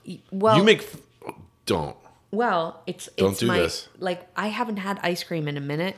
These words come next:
Speaker 1: and so
Speaker 2: Sure.
Speaker 1: if I'm just gonna dial it up, that's the one I want
Speaker 2: It's
Speaker 1: right
Speaker 2: like
Speaker 1: now.
Speaker 2: vanilla ice cream.
Speaker 1: Yeah. Gelato.
Speaker 2: I, I'm made fun of so often for eating vanilla ice
Speaker 1: No,
Speaker 2: cream.
Speaker 1: no, no, no, no. I don't make fun of you for eating vanilla ice cream when you're doing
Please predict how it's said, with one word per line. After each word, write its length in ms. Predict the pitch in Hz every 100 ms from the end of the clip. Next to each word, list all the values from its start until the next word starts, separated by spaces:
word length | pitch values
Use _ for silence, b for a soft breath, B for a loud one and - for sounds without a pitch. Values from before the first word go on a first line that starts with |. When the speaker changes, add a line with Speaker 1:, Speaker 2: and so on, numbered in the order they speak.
| -
Speaker 1:
and 160 | 160
so 100 | 151
Speaker 2:
Sure. 260 | 151 80 -
Speaker 1:
if 160 | 156 147
I'm 180 | 151 156
just 180 | 156 -
gonna 180 | 147 143
dial 460 | 135 143 151 147
it 80 | 147
up, 320 | 139 208 - _ _ -
that's 320 | 147 147 -
the 80 | 147
one 160 | 139
I 80 | 139
want 140 | 131 110
Speaker 2:
It's 160 | -
Speaker 1:
right 60 | 117
Speaker 2:
like 100 | 107
Speaker 1:
now. 80 | 113
Speaker 2:
vanilla 340 | 101 101 98
ice 260 | 85 87 -
cream. 200 | - - - _ _ -
Speaker 1:
Yeah. 140 | 151 151 b b b b b _ _ _ _
Gelato. 480 | - 147 127 147 - - - -
Speaker 2:
I, 260 | 120 139 - -
I'm 280 | 131 175 151
made 220 | 139 -
fun 260 | 131 117
of 160 | 107 95
so 400 | - - 139 131
often 460 | 117 117 - 95 85
for 180 | - 104
eating 320 | 107 107 92
vanilla 300 | 92 90 85
ice 180 | 80 156
Speaker 1:
No, 60 | 320
Speaker 2:
cream. 160 | 359
Speaker 1:
no, 60 | 359
no, 100 | 339
no, 140 | 262 -
no. 40 | B B B B -
I 280 | 190 240 254
don't 220 | 254 226
make 180 | 202 202
fun 200 | 190 180
of 80 | 170
you 100 | 160
for 140 | 165
eating 260 | 156 160 156
vanilla 260 | 151 147 160
ice 120 | 151
cream 300 | - 151 143
when 240 | 156 170
you're 160 | 175 165
doing 360 | 151 156 151